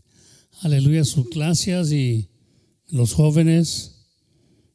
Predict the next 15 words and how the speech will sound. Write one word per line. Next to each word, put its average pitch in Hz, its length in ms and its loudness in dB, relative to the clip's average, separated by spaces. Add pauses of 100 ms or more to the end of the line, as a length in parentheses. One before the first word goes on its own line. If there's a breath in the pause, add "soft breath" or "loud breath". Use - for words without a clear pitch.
(120)
Y 117 220 0
yo 143 100 4
nomás 170 240 2
le 160 80 0
quiero 151 240 0
dar 143 160 0
gracias 139 220 0
a 127 100 0
Dios. 120 240 2
Vamos 156 240 2
a 147 60 -2
orar 147 160 -4
por 156 120 2
Lorenzo 143 400 0
también, 139 400 -4